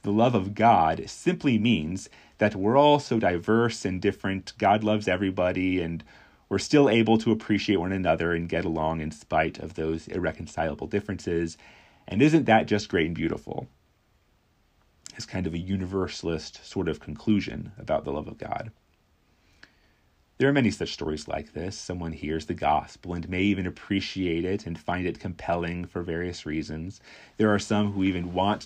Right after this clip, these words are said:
to believe it, but find themselves unable to, no matter how hard they try.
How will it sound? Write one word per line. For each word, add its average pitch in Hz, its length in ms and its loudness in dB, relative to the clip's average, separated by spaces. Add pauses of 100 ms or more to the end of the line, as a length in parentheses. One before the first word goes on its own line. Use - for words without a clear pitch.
to 90 100 -10
believe 85 400 -2
it, 110 220 -2
but 90 160 -6
find 92 360 -2
themselves 90 720 -6
unable 92 440 2
to, 80 400 -6 (500)
no 95 100 -4
matter 85 200 -4
how 85 180 -2
hard 85 220 -6
they 85 100 -4
try. 92 480 -2